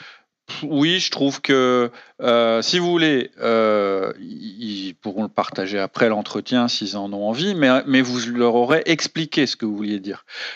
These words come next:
Le risque là, c'est qu'ils en, en discutent à droite à gauche, alors que vous-même, vous n'avez pas éclairé, euh, le jugement que vous avez, euh, que vous avez eu sur eux. Donc oui, moi, je, je laisse pas, euh, s'écouler trop de temps entre le moment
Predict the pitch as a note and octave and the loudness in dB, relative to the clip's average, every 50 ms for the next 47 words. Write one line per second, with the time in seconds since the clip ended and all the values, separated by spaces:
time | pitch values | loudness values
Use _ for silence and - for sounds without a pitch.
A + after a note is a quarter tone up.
0 | - - B2+ C3 C#3 F#3 F#3 E3 - - C3+ B2+ C#3 B2+ - - - A#2 G#2+ - | -2 2 2 4 4 4 2 0 0 0 2 4 4 4 4 2 -2 -4 -4 -2
1 | B2+ A#2+ A#2 A2+ A2 A#2 A2 A2 A2 A#2 A#2 A#2 B2+ A#2+ - - - C#3 B2+ - | -2 -2 0 0 0 0 0 2 2 0 0 0 -2 -4 -4 -2 -2 -2 0 2
2 | B2 G#2 G#2 G2+ A2+ A2 - - G#2+ G#2 A2+ C3+ D3 D#3+ F#3 F#3 - - - - | 0 0 2 2 0 0 0 0 -2 0 2 2 4 4 2 2 -2 -6 -12 -16
3 | - - - A#2 A2+ A2+ - B2+ A#2+ A#2 B2+ B2+ C3 D3 E3+ F3+ E3 C#3 C3 A#2 | -6 0 2 2 2 2 2 2 2 2 0 0 2 2 2 2 0 -2 -2 0
4 | A2+ A2+ G#2+ A#2 A2 - C3+ C#3 B2+ B2+ B2+ - - B2+ A#2+ A#2+ A2+ B2+ C#3 D#3 | 0 0 0 0 2 2 4 4 4 2 2 0 0 0 2 4 4 4 2 2
5 | D3+ - - - - _ _ - A#2 A2 A2 A2 A2+ A2+ A2+ A#2 A2 A2 A#2+ C3 | 0 -4 -12 -20 -20 _ _ 0 0 2 4 4 2 2 0 -2 -4 0 2 2
6 | C3+ C#3+ B2+ A#2 A2 G2+ G#2 G#2 G2 F#2+ G2+ G#2+ A2 A2 G#2 G2 F#2+ F#2 F2 F2 | 2 2 0 -2 -4 -2 -2 -2 -2 -2 -2 -2 -2 -2 -2 -2 -4 -6 -8 -10
7 | F2 F2+ - - G#2+ G#2 G2+ G#2 G2+ G2 G#2 G#2+ A#2+ C3 C3+ C3 - - B2 G#2+ | -12 -14 -10 -8 -6 -4 -4 -4 -4 -2 0 0 0 0 0 -2 -2 -2 0 0
8 | A2 G#2+ A2+ A2 G#2+ G2+ G#2 - - A#2 A#2 B2 C#3 D3 D3 C#3+ C3 B2+ A#2 A#2+ | 0 0 -2 -4 -4 -8 -10 -8 -4 0 2 2 4 4 4 4 4 4 2 2
9 | A#2+ A2+ G#2+ - - - - - - - - A#2 C3 C3+ C3 - - - D3+ D#3 | 0 -2 -4 -6 -12 -16 -16 -16 -14 -8 0 2 2 2 2 2 2 4 4 6
10 | D3+ D3 C#3 C3+ B2+ B2 B2 A#2+ A#2+ A#2+ A2+ A2+ A2+ - - - _ - - - | 6 6 6 4 4 4 4 4 4 4 2 2 -2 -6 -12 -20 _ -8 -2 -2
11 | C3+ B2 - - C3+ B2+ C3+ C3 - - D3 C#3 C#3 - - - C#3+ C#3+ C3+ B2+ | -2 -2 0 2 2 2 2 2 2 2 2 0 0 0 2 4 4 4 4 2
12 | - - A#2+ A2 A#2+ B2 B2 C3 C3 B2+ B2+ A#2+ | 0 -2 0 2 2 2 4 4 4 2 2 0